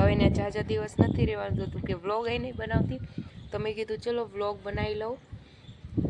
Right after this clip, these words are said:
અને ઓલું ઘર તો સાફ થઈ ગયું છે, તમે આગળના વ્લોગમાં જોયું. સાફ કરવા ગયા હતા અમે સાત, આમ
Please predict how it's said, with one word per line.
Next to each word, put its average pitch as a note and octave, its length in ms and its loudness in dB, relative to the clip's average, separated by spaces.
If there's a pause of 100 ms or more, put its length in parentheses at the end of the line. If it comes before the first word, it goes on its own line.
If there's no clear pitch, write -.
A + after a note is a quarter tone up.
અને F3+ 460 -4 (1600)
ઓલું G#3 220 2
ઘર G#3 140 2
તો G3+ 160 -2
સાફ G#3+ 300 0
થઈ A3 220 2
ગયું D3 160 4
છે, A3 180 4
તમે G3+ 200 -2
આગળના F#3+ 340 2
વ્લોગમાં F#3 440 -2
જોયું. F#3+ 380 -6 (800)
સાફ - 320 0
કરવા A3 180 0
ગયા A3 140 2
હતા A3 200 0
અમે G#3 200 -4
સાત, G#3+ 600 0 (800)
આમ G#3 480 2